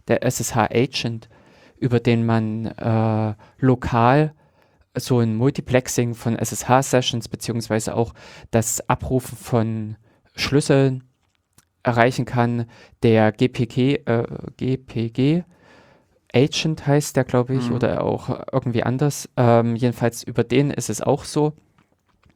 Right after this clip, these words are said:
Speaker 1: dass man mit dem, äh, oder also mit dem über einen Socket kommuniziert. Und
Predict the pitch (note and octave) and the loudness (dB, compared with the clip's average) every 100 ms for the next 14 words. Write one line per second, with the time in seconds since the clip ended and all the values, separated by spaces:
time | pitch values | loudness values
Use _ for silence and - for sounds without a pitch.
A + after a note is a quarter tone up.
0 | _ - _ - - B2+ - B2+ A#2+ - | _ -20 _ -20 -2 0 2 0 2 2
1 | C3+ C#3+ - C3 A#2+ - C3+ - C#3 A#2+ | 2 2 0 2 2 2 0 2 0 0
2 | - C3 D3+ - C3 D3+ D#3 - _ C3+ | -4 -4 -4 0 0 0 -2 -14 _ -2
3 | - B2 A#2+ A2+ A#2+ D#3+ D#3+ - C#3+ C3+ | 0 2 0 -2 0 0 -2 -4 -2 -2
4 | C3+ C#3 - - C#3+ C#3+ C#3+ - _ - | -2 -4 -6 -2 2 2 0 -14 _ -20
5 | - - - _ - B2+ B2 A#2+ A#2 A#2 | -20 -20 -20 _ 0 4 4 2 0 -6
6 | A2+ | -10